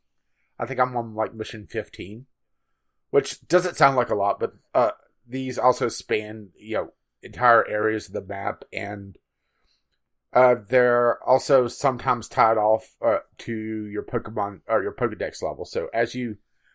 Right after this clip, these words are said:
progress through and learn about the different Pokemon, you, uh, gain stars, which kind of take the place of the badges in the original game. And, uh, each of the six areas are tied behind, uh,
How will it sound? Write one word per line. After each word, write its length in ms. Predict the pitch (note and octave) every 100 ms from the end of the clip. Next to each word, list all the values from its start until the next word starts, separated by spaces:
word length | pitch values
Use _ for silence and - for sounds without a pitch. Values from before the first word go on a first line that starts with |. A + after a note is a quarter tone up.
| _
progress 440 | C#3 - D3+ D3+ -
through 380 | C#3 C3+ C3 A#2
and 180 | A#2
learn 260 | A#2 A#2+ A#2+
about 260 | A2 A2 A2+
the 80 |
different 300 | A2 A2 G2+
Pokemon, 580 | B2 G#2+ G#2+ F2+ E2+ F2+ _ _ _ - _ _ _ _ _
you, 680 | A#2+ B2+ B2+ B2+ B2 A#2+ _ _ _ _
uh, 220 | C3 A#2 A2 - _ _ _ A#2
gain 420 | B2+ B2 A#2 G#2+
stars, 840 | - - C#3 F2 C2 - - - _ _ _ _ _ _ _
which 260 | - A#2 -
kind 180 | D#3+ D3+
of 60 |
take 240 | - D3 -
the 60 |
place 320 | A2 B2+ A#2 A2
of 120 | F#2+
the 80 | G2
badges 440 | G2+ G2 G2+ -
in 60 | F#2
the 100 | F#2
original 340 | G2 - E2+
game. 300 | F2+ D#2 D#2+
And, 220 | G2 G2 F2+ _ _ _ _ _ _ _ _ _ _
uh, 180 | A#2+ G#2+ C3
each 200 | B2+ C#3+
of 140 | B2
the 480 | B2+ A2+ A2 G#2 -
six 320 | - C3 - G#2+
areas 380 | G#2+ G#2+ G#2
are 80 | G2
tied 320 | - G#2+ G2
behind, 600 | F#2 - G#2+ G2+ F#2+ F#2 F#2
uh, 160 | G2+